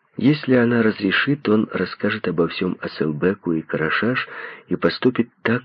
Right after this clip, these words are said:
как они посоветуют. Куандык не возражала. Абай переговорил с Асылбеком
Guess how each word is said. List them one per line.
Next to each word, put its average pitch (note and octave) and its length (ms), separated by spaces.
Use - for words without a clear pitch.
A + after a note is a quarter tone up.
как - 260
они D#2 180
посоветуют. - 760
Куандык D2 840
не D#2 160
возражала. D#2 720
Абай D3 400
переговорил D3+ 840
с - 60
Асылбеком A#2+ 960